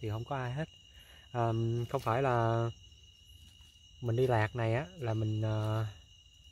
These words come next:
nói chung là cũng phải tin về những cái, ờ, chuyện tâm linh này, mình cũng phải tin mọi người. Nhưng mà cái phần lớn á là do mình, ờ, cái,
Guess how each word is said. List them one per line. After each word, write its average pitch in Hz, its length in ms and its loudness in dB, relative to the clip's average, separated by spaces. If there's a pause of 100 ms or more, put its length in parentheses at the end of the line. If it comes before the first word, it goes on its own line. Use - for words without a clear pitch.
(160)
nói 160 80 -2
chung 143 160 2
là 117 80 2
cũng 117 100 -2
phải 127 120 -4
tin 135 280 -2
về 113 140 4
những 113 140 0
cái, 160 180 -2
ờ, 160 160 0
chuyện 110 200 -4
tâm 127 180 -4
linh 135 200 0
này, 113 100 0
mình 104 240 0
cũng 120 100 -8
phải 127 100 -6
tin 127 240 -4
mọi 113 100 0
người. 104 260 2 (640)
Nhưng 123 120 0
mà 117 80 2 (600)
cái 147 140 -6
phần 104 200 -2
lớn 127 300 0
á 185 120 -4
là 107 100 0
do 117 300 0
mình, 104 380 0
ờ, 98 280 2 (460)
cái, 143 240 -4